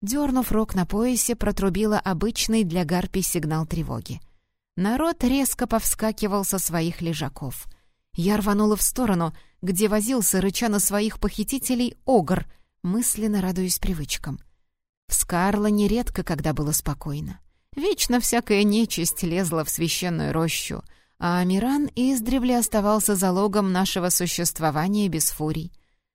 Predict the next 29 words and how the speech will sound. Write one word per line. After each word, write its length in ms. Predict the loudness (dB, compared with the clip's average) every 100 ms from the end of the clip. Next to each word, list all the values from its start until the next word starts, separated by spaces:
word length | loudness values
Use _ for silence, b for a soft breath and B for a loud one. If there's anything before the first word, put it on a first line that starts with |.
| _
Жрицы 540 | 0 2 2 2 0 0
всегда 380 | 0 0 0 2
запугивали 580 | 2 2 0 2 2
детей 340 | 2 2 2 0
страшными 500 | 2 2 2 2 2
рассказами, 640 | 2 0 0 0 0 -2 b b b b
что 300 | -6 -2 0
нас 340 | 0 0 -2
всех 320 | -4 -2 -2
ждет 340 | -2 -2 -2 0
смерть, 600 | 0 2 2 0 -4 -8 -14 _
если 340 | -6 -6 -4 -6
купол 420 | -2 -2 0 -2
исчезнет. 560 | -2 -4 -6 -6 -8 -12 -16 _ _ _ -4
Да, 400 | 0 0 2 2
мы 240 | 4 4
ограничены 560 | 2 2 2 2 0 0
в 60 |
свободе, 540 | 0 0 -2 -4 -6 -10 -18 _
но 240 | -2 0 0
живы. 440 | 0 -2 -2 -6 -10 _ _ _ -4
Для 280 | 0 0
половины 440 | 2 2 2 4 4
гарпий 420 | 2 0 0 0
и 20 |
горгулей 540 | 4 2 4 2 2 0
это 300 | 0 2 2
уже 260 | 4 4
много. 380 | 4 4 2